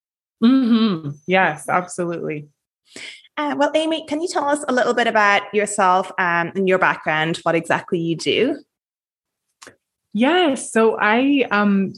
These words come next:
Speaker 1: I'm a sleep scientist. I started in the sleep field about fifteen years ago,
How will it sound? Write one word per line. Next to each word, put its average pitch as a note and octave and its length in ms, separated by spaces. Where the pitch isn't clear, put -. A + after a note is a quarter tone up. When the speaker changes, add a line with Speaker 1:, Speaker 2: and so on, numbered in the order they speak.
Speaker 1:
I'm G3+ 380
a G3 80
sleep A#3 260
scientist. G3+ 840
I F3+ 140
started F#3 540
in F#3 180
the F#3 80
sleep F#3 320
field F3 400
about E3 600
fifteen F#3 540
years E3 260
ago, F#3+ 440